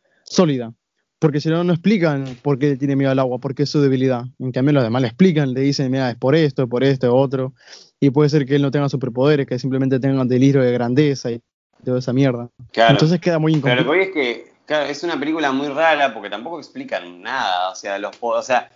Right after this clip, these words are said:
Speaker 2: es una película de un chabón que porque sí tiene fuerza y super resistencia y puede ver los pecados de la gente.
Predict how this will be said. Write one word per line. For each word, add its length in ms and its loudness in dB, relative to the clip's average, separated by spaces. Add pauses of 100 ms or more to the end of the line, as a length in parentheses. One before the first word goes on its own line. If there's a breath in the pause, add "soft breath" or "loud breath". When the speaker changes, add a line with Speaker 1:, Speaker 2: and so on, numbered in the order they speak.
(120)
Speaker 2:
es 80 -4
una 160 0
película 340 -4
de 60 -6
un 60 -12
chabón 540 -2
que 420 -8 (140)
porque 360 -4
sí 180 -12
tiene 240 -8
fuerza 640 -2
y 80 -6
super 280 -8
resistencia 600 -12
y 60 -12
puede 240 -4
ver 100 0
los 120 -12
pecados 320 -4
de 40 -12
la 100 -6
gente. 420 -12